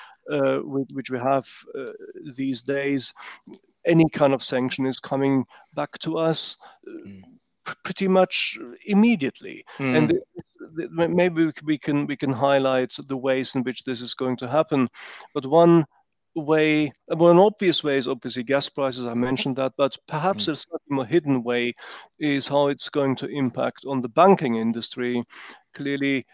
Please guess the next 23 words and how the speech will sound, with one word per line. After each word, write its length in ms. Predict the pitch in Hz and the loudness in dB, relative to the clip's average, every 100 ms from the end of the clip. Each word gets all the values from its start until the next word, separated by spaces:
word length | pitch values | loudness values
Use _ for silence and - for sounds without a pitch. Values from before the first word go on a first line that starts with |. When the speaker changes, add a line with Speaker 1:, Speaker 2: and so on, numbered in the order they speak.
| _ - | _ -14
Speaker 1:
uh, 140 | 127 - - - - | -14 -12 -18 -20 0
bank 320 | 147 147 - | 4 4 2
loans 340 | 135 131 127 | 0 2 2
are 100 | 131 | 0
everywhere. 720 | 147 160 131 110 117 120 123 120 - _ | 0 0 -2 -2 0 2 0 -2 -14 _
Th-, 280 | 135 120 117 139 | -16 -14 -18 -10
they, 200 | 131 127 | -6 -4
they 260 | 123 123 127 | -6 -6 -6
reach 280 | 131 139 135 | -6 -4 -2
into 480 | 123 127 127 123 - _ 135 | -2 -2 -4 -4 -8 _ -2
lots 260 | 156 - | -2 0
of 120 | 151 | -4
counterparties, 1080 | - 117 120 123 - 117 113 117 131 135 - - - - _ _ | -2 -2 0 -4 -6 -2 -2 -2 -4 -4 -6 -12 -20 -20 _ _
Speaker 2:
Mm. 200 | 135 135 | 0 2
Speaker 1:
and, 280 | 135 135 127 - 131 127 | 4 4 2 -2 -4 -2
uh, 140 | 131 - | -2 -4
there 160 | 131 135 | -4 0
are 400 | 135 135 127 117 _ - _ _ _ 151 | 4 4 2 -4 _ -20 _ _ _ -6
some 280 | - 160 160 | 0 2 4
European 520 | 143 123 135 127 123 | 2 0 0 2 2
banks 500 | 120 123 123 117 - | 2 2 2 -2 -4
who 220 | 131 123 | -6 -8
have 400 | 113 123 123 120 | -6 -4 -2 -4